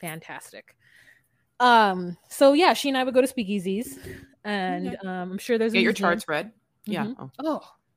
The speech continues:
Speaker 1: we would get our charts read.
Speaker 2: <laughs> Yeah.
Speaker 1: Um,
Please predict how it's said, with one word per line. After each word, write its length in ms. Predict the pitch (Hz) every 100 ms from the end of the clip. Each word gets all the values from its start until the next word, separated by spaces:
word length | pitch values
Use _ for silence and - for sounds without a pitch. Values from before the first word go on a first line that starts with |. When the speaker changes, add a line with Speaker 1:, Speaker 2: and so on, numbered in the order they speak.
| _
Speaker 1:
we 140 | 226 311
would 320 | 202 170 170
get 240 | 359 370
our 160 | 349 330
charts 340 | - 185 -
read. 240 | 170 147 - _
Speaker 2:
<laughs> 200 | 196 196
Yeah. 180 | - 247
Speaker 1:
Um, 320 | 226 220 196